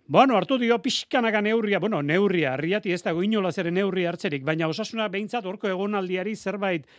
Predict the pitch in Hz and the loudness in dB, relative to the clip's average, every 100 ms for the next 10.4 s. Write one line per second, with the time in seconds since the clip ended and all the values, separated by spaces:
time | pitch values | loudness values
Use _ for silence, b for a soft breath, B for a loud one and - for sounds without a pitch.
0 | B B - 208 226 180 165 208 226 180 | B B 0 0 2 -2 -2 -2 -2 0
1 | 202 147 - 208 214 247 214 202 196 226 | 0 0 -2 -4 -2 0 0 0 -2 -2
2 | 220 202 208 214 208 185 190 - 208 214 | 0 0 0 0 0 0 -4 -2 -4 0
3 | 185 208 233 202 196 180 151 220 226 b | -2 -2 -2 0 0 -2 0 0 -2 b
4 | b b b 185 202 - - 165 190 180 | b b b 0 0 -2 -6 -4 -2 0
5 | 170 185 180 185 180 160 214 190 170 190 | 0 0 0 0 -2 2 2 2 2 2
6 | 180 170 165 202 214 185 170 202 208 190 | 2 0 0 -2 -2 -2 -2 0 -2 0
7 | 185 175 226 226 b b b b 170 185 | -2 2 0 0 b b b b -2 0
8 | 254 254 254 214 220 - 247 226 208 202 | 0 2 2 2 -2 -2 0 2 0 0
9 | 214 214 - 208 190 185 185 208 196 160 | 0 -2 -2 -2 0 0 -2 -2 -2 0
10 | 151 123 175 220 | -2 -2 -2 -2